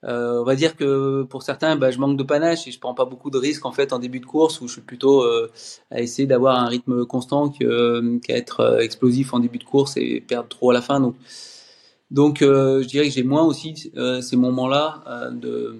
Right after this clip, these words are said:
de haut et bas, en fait, et la course est un peu plus lissée. Si je prends l'exemple de mon dernier U T M B, c'est une des courses où j'ai été le plus lisse, même si, euh, bah, au début de course, ça a été difficile mentalement de se retrouver aussi loin, euh, alors que j'étais sur le, le rythme prévu, quoi.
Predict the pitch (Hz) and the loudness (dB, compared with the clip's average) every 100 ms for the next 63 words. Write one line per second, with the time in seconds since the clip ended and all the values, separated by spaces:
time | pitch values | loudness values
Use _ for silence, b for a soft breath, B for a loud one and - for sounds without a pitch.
0 | 110 120 127 - 147 143 131 127 143 131 | -16 -2 0 2 2 4 2 2 0 0
1 | - 139 131 117 113 - 127 - 117 123 | -6 -6 -6 -8 -8 -8 -8 -6 -4 -6
2 | - 123 139 139 143 135 131 - - 117 | -8 -8 -2 0 2 0 0 -10 -4 -2
3 | 120 117 127 117 117 113 113 110 110 117 | 0 0 -2 -2 -10 -10 -8 -8 -6 -6
4 | 117 113 113 120 120 139 139 B B B | -2 -4 0 0 4 2 0 B B B
5 | - 117 117 117 117 139 135 127 117 120 | -4 0 2 0 -2 0 2 2 2 0
6 | 123 120 - 123 151 170 - - 131 135 | 2 0 2 -2 0 -2 -6 -2 2 4
7 | 135 - 131 120 120 120 117 120 120 127 | 2 2 0 2 2 2 2 2 2 2
8 | 135 175 175 147 120 123 127 123 135 156 | 2 0 0 0 0 0 0 -2 -4 -4
9 | 139 123 120 120 131 151 117 - - 123 | -2 0 2 2 2 0 -6 -10 -4 2
10 | 123 123 123 123 139 147 b b b b | 2 2 0 2 2 0 b b b b
11 | b - 120 117 117 110 120 120 117 120 | b -10 -2 0 2 2 2 0 -2 -4
12 | - 120 120 117 117 117 120 123 123 120 | 0 2 2 2 0 0 2 4 2 2
13 | 127 135 135 - | 2 0 -2 -8